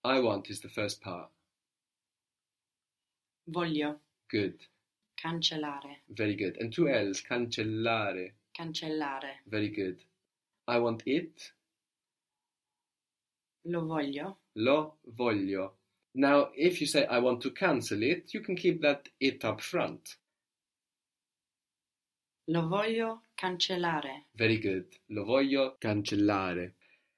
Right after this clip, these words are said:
Speaker 1: And if you wanted to say, "I don't want to cancel it," how would you say that? "I don't want to cancel it."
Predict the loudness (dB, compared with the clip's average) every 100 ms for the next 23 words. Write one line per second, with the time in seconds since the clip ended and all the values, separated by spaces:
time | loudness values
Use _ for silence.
0 | _ -4 -2 0 -2 0 -2 -2 -6 -4
1 | -2 -2 -2 -2 -2 -2 -6 -10 -10 -12
2 | -10 -6 -4 -4 -4 -2 0 2 0 0
3 | 0 0 0 -2 -4 -2 0 2 0 -2
4 | -4 -6 -4 -4 -4 -4 -4 -6